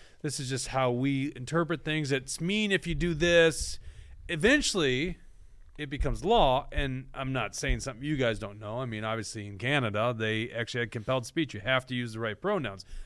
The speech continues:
That's the direction we're going. So when you hear Lee Finke, a state representative, say that, who literally thinks it's okay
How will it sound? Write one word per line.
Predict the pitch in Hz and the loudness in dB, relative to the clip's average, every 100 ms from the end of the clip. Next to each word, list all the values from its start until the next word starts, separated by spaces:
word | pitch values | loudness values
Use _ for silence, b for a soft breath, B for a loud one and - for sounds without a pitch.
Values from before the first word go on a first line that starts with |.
| b | b
That's | 165 180 - | 6 6 4
the | |
direction | 170 160 147 | 2 2 0
we're | 131 | 4
going. | 240 226 151 - b b b | 4 6 2 -4 b b b
So | - 196 | 4 6
when | 185 190 | 6 6
you | 180 | 4
hear | 202 196 | 6 6
Lee | 175 175 | 6 2
Finke, | - 247 233 175 165 | 2 0 0 -2 0
a | |
state | 156 226 214 | 0 4 4
representative, | 190 175 165 156 311 339 220 | 6 4 4 8 10 10 6
say | - 160 131 | 6 8 8
that, | 123 120 139 - b b | 6 4 2 -8 b b
who | 202 | 4
literally | 208 185 269 359 359 349 | 6 8 8 10 10 8
thinks | - 311 311 - | 8 4 4 4
it's | 233 269 | 2 6
okay | 254 - 247 196 135 | 6 8 10 10 8